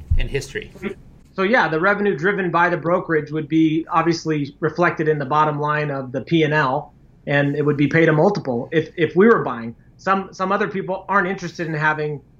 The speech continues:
Speaker 2: you know, real estate lumped in with their property management company. W-, you know, at Home River Group, we think that's a large, a huge value. You're right. I mean, acquisition, management, disposition are, are three huge revenue sources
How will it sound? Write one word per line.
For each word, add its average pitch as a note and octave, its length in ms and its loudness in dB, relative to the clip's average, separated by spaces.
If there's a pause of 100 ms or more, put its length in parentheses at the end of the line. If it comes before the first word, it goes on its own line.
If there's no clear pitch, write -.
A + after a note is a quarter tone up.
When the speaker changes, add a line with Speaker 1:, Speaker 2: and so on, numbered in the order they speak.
Speaker 2:
you D3+ 100 -4
know, C3 200 -6
real E3+ 280 2
estate D#3+ 320 -2
lumped D#3+ 300 0
in D3 340 0
with D3 160 -4
their D3 100 -2
property D3 400 0
management C#3 420 -4
company. C3 460 -2 (420)
W-, D#3+ 440 2
you E3+ 120 4
know, C#3 160 4
at C3+ 80 -4
Home F#3 180 6
River F3 180 6
Group, D#3 200 2
we D#3+ 100 4
think D#3+ 160 2
that's D#3 180 2
a D3 60 0
large, D3 480 2
a D#3 60 -10
huge F3 320 -2
value. C3+ 520 -2
You're D#3+ 180 4
right. D3 300 4
I C#3 60 -2
mean, C#3+ 260 -2 (380)
acquisition, E3+ 840 0 (320)
management, E3 720 0
disposition E3 800 -2 (140)
are, D3+ 300 -2
are C#3 240 -4 (140)
three G3 540 4 (120)
huge G3+ 360 4
revenue E3 380 2
sources C#3+ 600 -6